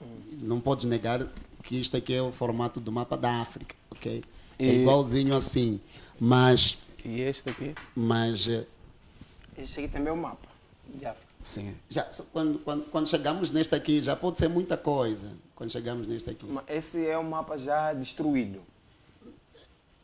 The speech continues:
Speaker 1: Yeah, é, é, é que varia. Quando já chega nesta pedra, é que já pode, pode ser outra coisa, pode não ser mais o mapa da África. Então, para dizer que algumas coisas nós olhamos logo de primeira e,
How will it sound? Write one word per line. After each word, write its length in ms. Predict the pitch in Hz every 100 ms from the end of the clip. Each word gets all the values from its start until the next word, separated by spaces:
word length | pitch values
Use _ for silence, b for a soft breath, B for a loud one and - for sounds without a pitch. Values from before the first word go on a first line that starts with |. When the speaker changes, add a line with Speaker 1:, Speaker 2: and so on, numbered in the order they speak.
| -
Speaker 1:
Yeah, 180 | - -
é, 40 | 226
é, 440 | - - - - -
é 80 | -
que 100 | 240
varia. 480 | 190 170 170 196 147
Quando 180 | 165 165
já 100 | 170
chega 260 | 233 190
nesta 260 | 165 180 190
pedra, 380 | 175 190 165 151
é 40 |
que 80 | 156
já 160 | 156 175
pode, 340 | 208 220 -
pode 240 | - 247 -
ser 180 | 220
outra 220 | 208 196 196
coisa, 420 | 202 175 139 135
pode 220 | 196 185
não 100 | 180
ser 180 | 175 175
mais 200 | 175 165
o 40 |
mapa 240 | 156 - 160
da 220 | 156 147
África. 320 | 127 113 - 107 b b b -
Então, 280 | 151 135 - -
para 140 | 170
dizer 280 | 165 151 180
que 160 | 185 165
algumas 400 | 156 170 254 -
coisas 360 | 190 185 160
nós 240 | 156 170 - - - - - - - 117 131
olhamos 440 | 160 160 180 233
logo 240 | 165 170 165
de 100 | 147
primeira 500 | 139 139 143 156
e, 60 | 156